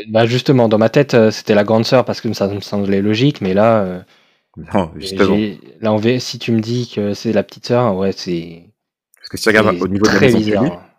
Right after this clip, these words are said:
Speaker 2: si tu regardes au niveau de la maison Tully, les,
Speaker 1: Ouais.
Speaker 2: quand tu, quand tu vois, voilà, Oster Tully, sire de Vifzègle, j'en ai parlé tout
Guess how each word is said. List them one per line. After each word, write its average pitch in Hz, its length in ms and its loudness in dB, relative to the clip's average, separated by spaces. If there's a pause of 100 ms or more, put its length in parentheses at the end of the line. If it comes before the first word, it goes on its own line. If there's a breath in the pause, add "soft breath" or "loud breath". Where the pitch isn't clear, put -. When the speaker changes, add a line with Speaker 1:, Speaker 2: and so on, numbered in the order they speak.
(300)
Speaker 2:
si - 100 -12
tu 113 60 -2
regardes 104 180 0
au 98 40 -4
niveau 95 220 -4
de 92 60 -6
la 92 60 0
maison 85 240 -6
Tully, 113 460 -6 (380)
les, 87 80 -4
Speaker 1:
Ouais. 90 280 2
Speaker 2:
quand 104 220 -12
tu, 95 140 -18
quand - 160 -16
tu - 120 -10
vois, 98 220 0
voilà, 82 320 0
Oster 98 280 -4
Tully, 92 500 -6
sire - 360 -4
de 80 120 -8
Vifzègle, 82 520 -2 (140)
j'en 76 180 -14
ai 76 80 -10
parlé 82 220 -6
tout - 140 -18